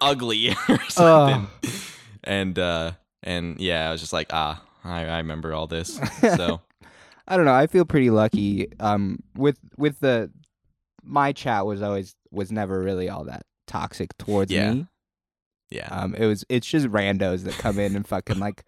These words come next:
Speaker 1: <laughs>
Speaker 2: song request the worst shit. Like, not,
Speaker 1: Oh,
Speaker 2: like,
Speaker 1: yeah, they
Speaker 2: bad
Speaker 1: always do
Speaker 2: songs,
Speaker 1: it.
Speaker 2: but, like, like, not okay songs. And shit
Speaker 1: So,
Speaker 2: like
Speaker 1: uh,
Speaker 2: that.
Speaker 1: yeah, so, like, meme. <laughs> Yeah.
Speaker 2: You know.
Speaker 1: Okay.
Speaker 2: <laughs>
Speaker 1: It,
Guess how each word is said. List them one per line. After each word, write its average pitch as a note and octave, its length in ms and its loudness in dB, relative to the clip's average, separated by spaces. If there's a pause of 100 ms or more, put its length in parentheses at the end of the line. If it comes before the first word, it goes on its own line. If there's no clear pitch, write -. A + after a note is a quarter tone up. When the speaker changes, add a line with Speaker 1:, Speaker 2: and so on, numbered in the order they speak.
(140)
Speaker 1:
<laughs> - 800 -16
Speaker 2:
song A#2+ 340 0
request A2 720 -2
the A2+ 120 4
worst G2+ 520 0
shit. - 560 -2 (420)
Like, D#3+ 220 6
not, G3 200 6
Speaker 1:
Oh, E3+ 40 4
Speaker 2:
like, D3 140 6
Speaker 1:
yeah, D#2 40 -2
they D#2 60 2
Speaker 2:
bad A2+ 220 4
Speaker 1:
always D#2 100 -2
do C3+ 80 4
Speaker 2:
songs, G#2 220 4
Speaker 1:
it. - 40 -8
Speaker 2:
but, A2+ 140 4
like, G#2 160 0 (260)
like, G2 320 0 (480)
not A2 380 4
okay F#2 520 -2
songs. - 680 -12 (760)
And G#2 160 -4
shit F#2+ 100 -8
Speaker 1:
So, F#2 200 0
Speaker 2:
like D#2+ 120 -6
Speaker 1:
uh, F2+ 40 -2
Speaker 2:
that. - 160 -8
Speaker 1:
yeah, C#2+ 180 -2
so, - 220 -8
like, D#2 160 -6
meme. D#2 320 -4 (200)
<laughs> - 680 -10
Yeah. A2 280 -2
Speaker 2:
You C3 160 -2
know. F#2 160 -8 (840)
Speaker 1:
Okay. E2+ 360 -12
Speaker 2:
<laughs> - 460 0 (1080)
Speaker 1:
It, F#2+ 180 -8